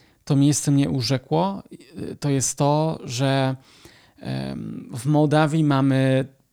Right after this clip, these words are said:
mm, bardzo wiele, podobnie do Portugalii, bardzo wiele winiarni. Jest bardzo dobre, em, mołdawskie wino. Tak naprawdę możemy sobie zrobić świetny, świetny,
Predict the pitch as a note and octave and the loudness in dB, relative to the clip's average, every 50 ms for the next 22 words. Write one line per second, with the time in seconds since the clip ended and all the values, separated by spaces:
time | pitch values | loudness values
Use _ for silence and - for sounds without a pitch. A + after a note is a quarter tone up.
0 | _ _ - _ - C#3 C3+ C3+ C3+ C3 B2+ A#2 A#2 C3+ C3+ C#3 D3 C#3+ B2+ - | _ _ -20 _ -8 -6 -4 -2 -2 -4 -4 -4 0 2 2 2 2 0 0 -4
1 | D3 A#2+ B2 C3+ C#3 C3+ C3+ C3+ C3+ C3 C3+ C#3+ C3+ C3+ C#3 C#3+ D3 C3 C3+ - | -4 -2 -2 -2 0 0 0 0 0 0 -2 -2 -2 -2 0 -2 -2 -2 -4 -6
2 | - C3 - - C3+ A#2+ C3 B2+ C3 C3+ C#3+ C3+ C3+ C3+ C3 - C#3 B2 B2+ B2 | -8 -10 -8 -8 -6 -6 -4 -4 -4 -4 -4 -6 -6 -8 -8 -8 -10 -8 -8 -8
3 | B2 B2 - D3 D3 D3+ D#3 D3 C#3 C3 B2+ B2+ B2+ C#3+ D#3 - - - - - | -8 -4 -2 0 2 2 2 2 0 0 -2 -4 -4 -4 -6 -8 -12 -20 -20 -20
4 | - _ - C3 A#2+ C3+ B2+ B2+ - D3 D3 C#3 C3+ C#3+ C3 B2 D3+ C#3 C3 C3+ | -18 _ -8 -6 -6 -6 -6 -4 -2 -2 0 0 -2 -4 -4 -4 -4 -2 -2 -2
5 | C#3+ C#3 C3+ C3+ - - - - _ _ _ _ _ _ - C2 C2 C2 - - | -2 -2 -4 -6 -8 -14 -20 -20 _ _ _ _ _ _ -10 -8 -8 -8 -8 -10
6 | - - G#2+ - G#2+ - - - - - - - - - C#3 C3+ C3+ C3 A#2+ C#3+ | -10 -10 -10 -10 -12 -12 -12 -12 -14 -14 -16 -14 -8 -4 -2 0 0 0 0 -2
7 | C#3 - - - D3 - - C3 A#2 A#2+ B2 C3+ C#3+ - _ - - - _ _ | -2 -4 -6 -6 -8 -6 -6 -8 -8 -8 -8 -10 -10 -12 _ -20 -20 -20 _ _
8 | - C3+ B2 C3 C3 C3 D3 C3+ B2+ C3+ C3 C3+ B2 C#3 C3+ C3+ C3 - - A#2+ | -8 -6 -4 -4 -4 -4 -4 -2 -2 0 0 0 0 0 0 0 0 -2 -4 -4
9 | B2+ C3 A#2 A2+ C#3+ C#3 B2 C3 B2 - - - - D3 D3 - C#3+ C3+ C3 C3 | -4 -4 -2 -2 -2 -2 -2 -4 -6 -6 -6 -4 -4 -6 -4 -4 -4 -2 -2 -2
10 | C3 - _ _ - - - - _ _ _ _ _ _ - - - - D3 B2+ | -4 -8 _ _ -20 -20 -20 -20 _ _ _ _ _ _ -8 -8 -4 -4 -4 -4
11 | - C#3 C3+ C3 B2+ B2+ B2+ B2 B2 | -2 -2 0 0 0 0 0 -2 -4